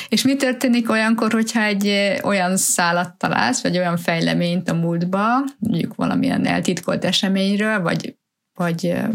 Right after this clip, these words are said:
valami sz-, szomorú eseményről, amit nem tudtak, vagy nem akartak tudni, és fölfeded nekik, ö,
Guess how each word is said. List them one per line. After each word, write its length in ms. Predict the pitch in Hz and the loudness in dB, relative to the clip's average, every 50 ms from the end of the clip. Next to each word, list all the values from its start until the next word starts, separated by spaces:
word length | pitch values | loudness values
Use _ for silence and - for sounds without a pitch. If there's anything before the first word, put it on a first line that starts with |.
| - - 175 175 - - 196 | -2 -2 -4 -6 -6 -4 -2
valami 300 | 180 170 170 170 180 165 | -2 0 0 0 0 0
sz-, 160 | - - - - - - - - | -2 -2 -4 -6 -10 -10 -8 -4
szomorú 420 | - - - 185 180 175 175 190 | -2 0 0 2 0 0 0 0
eseményről, 720 | 190 202 214 - - 220 220 220 226 220 226 233 233 240 240 - - - - - - - - - - - | 0 0 0 2 2 2 2 4 2 2 2 2 0 0 -2 -4 -10 -12 -12 -10 -10 -10 -12 -14 -6 -2
amit 340 | 190 190 190 180 185 180 | 0 0 0 0 0 0
nem 200 | - 240 247 240 | 2 2 2 4
tudtak, 520 | 233 240 226 226 - - 226 214 220 214 196 | 2 2 0 0 -2 -2 0 0 0 0 0
vagy 180 | 180 - - | 0 0 2
nem 140 | 180 208 214 214 | 2 2 2 0
akartak 540 | 208 - 214 196 196 - - 202 202 202 | 0 0 -2 -2 -2 -2 -2 -2 -2 -2
tudni, 520 | - - 196 190 190 190 190 190 190 190 - | -2 -2 0 0 0 0 0 0 0 0 0
és 180 | - - - | 0 -2 -2
fölfeded 800 | - - - 214 220 220 - - 226 220 233 233 233 226 220 226 | -2 -2 0 0 0 -2 0 0 0 0 2 2 2 2 2 2
nekik, 580 | 233 233 240 240 - 262 254 254 262 262 - - - - 269 - - 214 | 2 2 0 0 0 0 2 2 0 0 -4 -8 -10 -10 -10 -6 -2 -2
ö, 500 | 208 202 202 202 208 208 202 202 208 | 0 0 0 0 0 0 0 2 2